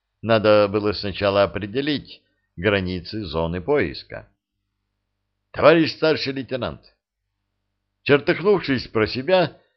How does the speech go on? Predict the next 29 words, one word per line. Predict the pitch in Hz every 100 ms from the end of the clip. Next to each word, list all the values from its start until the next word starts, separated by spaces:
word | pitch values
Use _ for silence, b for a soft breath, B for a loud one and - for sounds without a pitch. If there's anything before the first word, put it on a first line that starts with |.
| _
командир | - 113 147 175 185
поисковой | 156 123 101 117 101
команды | 90 113 143 143 123 123
заспешил | 101 101 - 95 - 104 107
на | 98 92
голос. | 76 71 64 - - - _ _ _ _ _ _ _
Боец | 82 104 113 117 - - - _ _
стоял | - - 110 110 107
по | 101
пояс | 90 107 104 98 82
в | - -
какой-то | 98 98 92 98
ямке | 107 123 110 85 82
и | 82
призывно | 87 90 80 110 104 95
махал | 95 95 95
рукой. | 92 85 69 - _ _ _ _ _ _ _ _ _
"Что | - 196 208
у | 202
вас, | 139 104
Корольков?" | 127 131 156 147 180 143 - - _ _ _ _ _ _ -
На | 92
ходу | 90 101 107
окликнул | 98 110 139 123 110
его | 101 95
старший | 90 - 90 85 85
лейтенант. | 85 98 92 71 - - _ _ _ _ _ _ _
"Да | 127 117 92
вот". | 69 104 165 - -